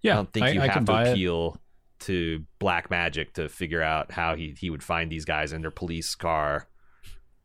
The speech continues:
Speaker 1: Yeah.
Speaker 2: driving back from Scandia along the only road that probably goes to their, yeah,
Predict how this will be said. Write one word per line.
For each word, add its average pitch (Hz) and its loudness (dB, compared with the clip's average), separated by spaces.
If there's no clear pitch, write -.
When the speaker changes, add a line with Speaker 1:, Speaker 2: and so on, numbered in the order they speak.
Speaker 1:
Yeah. 95 2
Speaker 2:
driving 90 2
back 87 0
from 85 -4
Scandia 80 0
along 90 2
the 90 2
only 90 0
road 90 2
that 85 -4
probably 90 0
goes 85 -2
to 85 -2
their, 80 -4
yeah, 71 0